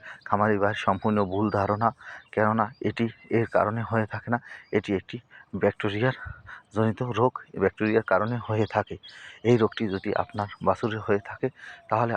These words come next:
আপনারা দ্রুত ট্রিটমেন্ট করবেন। যদি ট্রিটমেন্ট না করেন বা ট্রিটমেন্ট করতে যদি দেরি হয়, তাহলে ইলেক্ট্রোলাইটের অভাবে গরুটি আস্তে আস্তে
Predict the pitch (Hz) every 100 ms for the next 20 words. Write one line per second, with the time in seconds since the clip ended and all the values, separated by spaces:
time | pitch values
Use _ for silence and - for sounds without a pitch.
0 | 80 - 110 107 - - - 98 110 120
1 | 110 110 - 107 95 90 80 87 101 110
2 | 101 101 - 113 104 107 - 117 110 -
3 | - - 104 - 113 120 113 107 - 101
4 | 104 101 104 117 120 120 - - 90 98
5 | 110 107 - - - 113 107 131 120 120
6 | 127 120 - - - 110 117 107 - -
7 | - - - 107 107 107 - 101 113 113
8 | 110 -